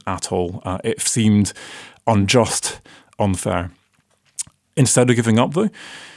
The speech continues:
he decided to reframe his career as a thought leader, given the compelling evidence that he got that he could write and get published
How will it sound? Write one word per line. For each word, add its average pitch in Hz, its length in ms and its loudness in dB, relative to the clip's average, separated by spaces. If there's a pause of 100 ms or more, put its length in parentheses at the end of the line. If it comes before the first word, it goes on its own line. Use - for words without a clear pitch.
he 156 200 0
decided 131 580 4
to 123 320 2
reframe 123 1040 4
his - 240 0
career 135 580 2 (480)
as 127 160 -2
a 151 60 -2
thought - 360 -2
leader, 90 300 -4 (500)
given 131 200 6
the 117 80 4
compelling 160 560 2
evidence 107 440 0
that - 140 -4
he 147 120 0
got 107 440 0 (400)
that 135 180 2
he 139 140 0
could 131 220 0
write 120 560 2
and 135 180 2
get 131 220 -2
published 113 500 0